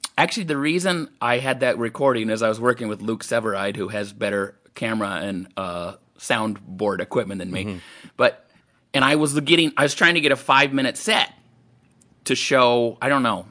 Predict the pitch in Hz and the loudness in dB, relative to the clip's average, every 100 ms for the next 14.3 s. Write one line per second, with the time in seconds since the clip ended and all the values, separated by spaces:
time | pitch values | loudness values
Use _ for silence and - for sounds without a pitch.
0 | - - 120 113 - 165 156 98 78 - | -16 -6 -6 -6 -8 -4 -2 -2 -4 -14
1 | - _ - 135 131 120 117 107 87 90 | -20 _ -4 0 0 0 -2 -2 -4 -6
2 | - - - - - - - - 196 - | -6 -8 -10 -14 -20 -20 -20 -8 -4 2
3 | 120 - 147 139 127 - 131 135 127 113 | 2 4 4 4 0 4 6 6 2 0
4 | - 127 117 147 - 139 135 139 151 185 | 0 0 2 0 2 2 2 2 4 4
5 | 180 226 156 147 151 135 143 247 220 214 | 4 4 4 4 2 -2 0 0 -2 0
6 | 190 165 151 - - 170 165 135 123 - | 2 4 2 -2 -2 2 4 2 0 -4
7 | - - - 139 135 131 131 139 139 120 | -16 -20 -2 0 2 2 4 4 2 2
8 | 120 123 123 107 117 117 113 110 104 101 | 2 2 0 2 2 4 2 2 -2 -4
9 | - 175 - 110 113 110 - 131 120 - | -2 -2 -2 -6 -4 -4 0 0 0 0
10 | - 127 - 123 - 117 113 113 117 110 | 2 2 2 -4 -2 0 0 0 -2 -2
11 | 110 104 101 117 117 101 - 120 98 90 | -6 -6 -6 -4 -4 -6 -8 -4 -4 -4
12 | - - - _ 139 135 151 147 147 175 | -12 -20 -20 _ 4 4 4 2 0 0
13 | 202 233 - - 151 151 151 - 127 123 | 0 0 -2 -2 0 0 -2 -6 0 0
14 | 117 120 | -2 -10